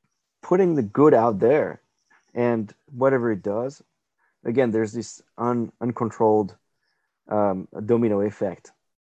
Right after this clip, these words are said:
Like, somebody's gonna listen to it. You don't know who you're gonna inspire, but maybe that was one song that they needed to hear that day. I, I really like to watch them because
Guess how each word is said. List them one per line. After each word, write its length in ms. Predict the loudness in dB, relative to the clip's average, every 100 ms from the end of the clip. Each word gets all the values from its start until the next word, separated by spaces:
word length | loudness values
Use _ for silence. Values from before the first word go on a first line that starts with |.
| _ _ _ _ _
Like, 140 | -20 -8
somebody's 420 | -4 0 0 -2
gonna 200 | -4 -4
listen 280 | -6 -8 -8
to 120 | -6
it. 80 | -2
You 100 | 0
don't 140 | 0
know 140 | -2 -2
who 100 | -4
you're 80 | -6
gonna 220 | -8 -10
inspire, 560 | -12 -6 -4 -4 -6 -10
but 180 | -10
maybe 280 | -8 -8 -6
that 200 | -6 -6
was 180 | -6 -6
one 380 | -8 -6 -6 -4
song 320 | -4 -6 -4
that 180 | -6 -4
they 100 | -4
needed 280 | -2 -6 -8
to 100 | -6
hear 400 | -2 0 0 -4 -8
that 200 | -8 -4
day. 300 | -4 -4 -8 _ _ -20 2
I, 140 | 4 6
I 100 | 6
really 300 | 8 8 8
like 200 | 4 2
to 80 |
watch 220 | 0 0 0
them 180 | -4
because 380 | -4 -2 -2 -2